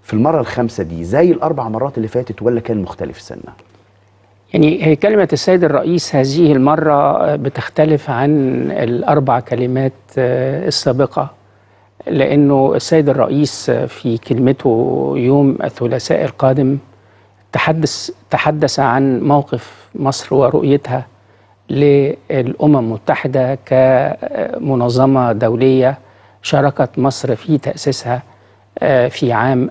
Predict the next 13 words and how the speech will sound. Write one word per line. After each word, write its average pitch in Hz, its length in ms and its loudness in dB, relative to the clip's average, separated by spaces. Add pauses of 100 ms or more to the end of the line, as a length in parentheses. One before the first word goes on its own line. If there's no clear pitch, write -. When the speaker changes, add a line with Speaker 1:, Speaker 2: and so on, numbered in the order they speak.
Speaker 2:
ألف 135 140 0
وتسعمية 131 480 -2
خمسة 127 440 -2
وأربعين. 117 720 -4 (400)
Speaker 1:
نعم. 87 260 -4
Speaker 2:
من 123 280 2
ضمن، 139 360 2 (160)
كنا 127 240 2
من 120 220 0
ضمن 135 240 2
ستة 143 340 0
وأربعين 120 400 2
دولة 131 360 2